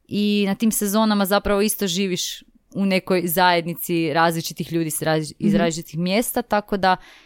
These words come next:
Speaker 1: je ovo bilo nešto zapravo slično tome. Samo malo na duži period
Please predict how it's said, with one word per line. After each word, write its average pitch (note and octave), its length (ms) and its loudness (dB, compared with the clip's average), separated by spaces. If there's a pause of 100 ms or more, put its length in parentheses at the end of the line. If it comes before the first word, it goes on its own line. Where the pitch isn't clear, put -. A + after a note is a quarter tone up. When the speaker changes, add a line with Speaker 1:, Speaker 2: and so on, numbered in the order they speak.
(140)
Speaker 1:
je G#3+ 120 4
ovo C4 100 6
bilo A#3+ 200 2
nešto G#3 340 -2
zapravo F3 320 -4
slično E3+ 420 -6
tome. - 420 -8
Samo G3+ 300 2
malo F#3+ 320 2
na E3 100 -2
duži E3 320 -2
period A#3+ 680 2